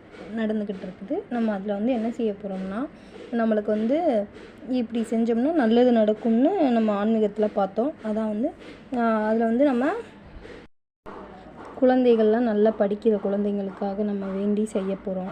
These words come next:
இந்த மாதிரி இது வந்து, இது வந்து கற்பூரம், கற்பூரவள்ளி இலைய வச்சு அஞ்சு இலை நம்மளுக்கு போதும். ஆ, தங்க நகை சேர்றதுக்கு, அடுத்து வந்து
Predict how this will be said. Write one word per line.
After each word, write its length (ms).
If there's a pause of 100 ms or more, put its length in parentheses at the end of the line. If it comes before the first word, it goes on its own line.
(100)
இந்த 160
மாதிரி 360
இது 120
வந்து, 260
இது 180
வந்து 260
கற்பூரம், 720 (520)
கற்பூரவள்ளி 800
இலைய 300
வச்சு 380
அஞ்சு 420
இலை 240
நம்மளுக்கு 360
போதும். 340 (520)
ஆ, 380
தங்க 320
நகை 300 (120)
சேர்றதுக்கு, 960 (360)
அடுத்து 260
வந்து 420